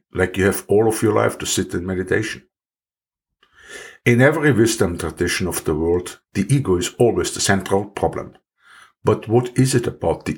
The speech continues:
ego? And why is it a problem? Quote from Muji. "You want to be free as the ego, but you need to be free from the ego.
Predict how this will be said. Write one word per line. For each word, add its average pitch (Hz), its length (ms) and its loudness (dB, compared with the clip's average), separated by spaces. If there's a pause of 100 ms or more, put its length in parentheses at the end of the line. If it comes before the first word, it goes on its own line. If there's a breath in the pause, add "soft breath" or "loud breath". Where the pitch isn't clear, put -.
ego? - 320 -10 (960 loud breath)
And 92 200 -2
why 98 180 4
is 127 140 2
it 95 100 -2
a 80 60 -4
problem? - 420 -6 (1700)
Quote 117 580 0
from 101 380 -4
Muji. 123 460 0 (840 loud breath)
"You 98 180 0
want 131 280 2
to 139 80 2
be 139 140 2
free 139 580 0 (240)
as 110 320 2
the 110 280 -2
ego, - 360 -2 (880 soft breath)
but 92 180 0
you 98 100 4
need 117 260 0
to - 60 -4
be 95 140 -2
free 104 480 -4
from 98 580 -2 (120)
the - 200 -14
ego. 78 220 -12